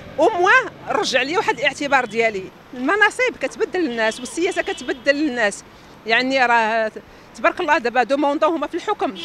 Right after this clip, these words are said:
داخل الحكومه، يعني راه بزاف د الحوايج تبدلات عندهم، بزاف د الحوايج تبدلات، واكيد حتى الافكار ديالهم تبدلات. لو فات بانهم كيدافعوا على نفس اللباس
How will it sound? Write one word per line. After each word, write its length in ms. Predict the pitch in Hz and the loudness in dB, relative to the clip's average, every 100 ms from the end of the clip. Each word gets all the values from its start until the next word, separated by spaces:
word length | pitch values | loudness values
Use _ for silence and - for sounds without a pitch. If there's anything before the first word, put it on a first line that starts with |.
| - 208 | -10 -2
داخل 220 | 233 330 | -2 0
الحكومه، 580 | 285 302 311 381 359 254 - - - - | -4 -4 -2 0 0 0 -4 -20 -8 -2
يعني 200 | 285 381 | 2 4
راه 100 | 403 | 2
بزاف 240 | 277 - | 0 -4
د 20 | |
الحوايج 260 | - 359 - | -4 -4 -4
تبدلات 340 | 220 233 - | -4 -4 0
عندهم، 340 | 254 285 202 196 | 0 0 -2 -6
بزاف 280 | 175 285 | -4 -4
د 40 | - | -4
الحوايج 280 | - 254 - | -8 -10 -8
تبدلات، 400 | 202 190 196 254 | -10 -8 -8 -4
واكيد 320 | 330 - 440 | -2 0 0
حتى 100 | 427 | 0
الافكار 400 | 294 302 - 349 | -2 -2 -2 -2
ديالهم 240 | 254 302 | -2 -4
تبدلات. 420 | - 214 190 175 - - - - - 196 190 233 | -6 -10 -8 -8 -8 -18 -20 -20 -20 -20 -14 -8
لو 100 | - | -4
فات 220 | - 269 | -2 -2
بانهم 360 | 294 320 359 | 0 2 2
كيدافعوا 600 | 311 302 277 269 311 247 | -2 -6 -4 -4 -2 -2
على 120 | 254 277 | -2 -4
نفس 180 | - | -8
اللباس 560 | 277 269 247 453 480 | -6 -4 0 0 -2